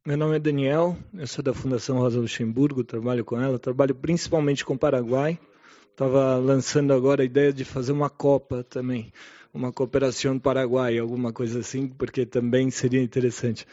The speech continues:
Mas, é, como brasileiro, é incrível ter esse espaço, é incrível ter tanta gente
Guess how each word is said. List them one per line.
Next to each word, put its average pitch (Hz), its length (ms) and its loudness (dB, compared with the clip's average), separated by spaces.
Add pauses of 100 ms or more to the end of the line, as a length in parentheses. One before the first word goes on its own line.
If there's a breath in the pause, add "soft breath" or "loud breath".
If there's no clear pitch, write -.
(380 loud breath)
Mas, 143 580 2
é, 151 380 4 (180)
como 185 280 4
brasileiro, 160 1040 8
é 147 180 4
incrível 196 800 2
ter 185 160 0
esse - 220 0
espaço, 147 560 0
é 139 60 0
incrível 170 520 2
ter 143 160 0
tanta 165 480 2
gente 135 640 0